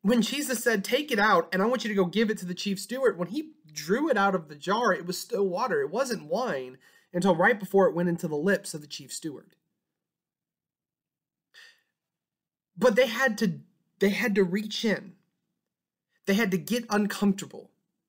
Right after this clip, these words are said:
And they had to draw it out. And they had to blindly trust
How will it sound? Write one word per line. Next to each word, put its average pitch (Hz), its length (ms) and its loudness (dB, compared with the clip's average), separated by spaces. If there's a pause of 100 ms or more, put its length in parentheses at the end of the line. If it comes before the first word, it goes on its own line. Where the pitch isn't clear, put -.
(1300)
And 170 160 -2
they 185 60 0
had 180 160 -4
to 151 60 -10
draw 151 380 -2
it 139 80 -2
out. - 380 -10 (840)
And 165 160 -4
they 165 40 -4
had 160 240 -6
to 147 60 -4
blindly 151 580 -4
trust - 600 -10